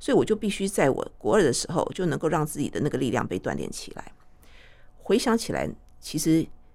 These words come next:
是幸是不幸都有。是幸的部分是我的那个性格其实从很小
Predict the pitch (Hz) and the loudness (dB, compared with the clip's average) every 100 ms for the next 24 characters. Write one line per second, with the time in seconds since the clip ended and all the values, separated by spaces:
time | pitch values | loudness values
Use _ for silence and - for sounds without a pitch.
0 | - - - - - 180 - - - - | -20 -20 -14 -2 2 2 0 -2 -4 -6
1 | - - - - - - - 147 - - | -4 -4 -6 -6 -8 -8 0 0 0 -6
2 | - - - 254 - - 175 - 175 156 | -20 -14 -2 0 2 4 4 2 0 0
3 | 147 151 95 82 127 208 180 - 67 - | 2 2 2 2 4 4 4 2 -2 -4
4 | - - - 190 - - - - - - | -10 -12 -2 0 0 -2 -4 -8 -8 -8
5 | - 104 196 - - - 202 - | -4 -4 -4 -8 -10 -2 -2 -2